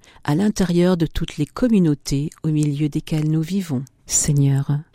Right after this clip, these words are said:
nous te prions pour nos communautés paroissiales.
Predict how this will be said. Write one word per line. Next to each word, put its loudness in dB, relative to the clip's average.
nous 6
te 4
prions 4
pour 0
nos 6
communautés 2
paroissiales. -2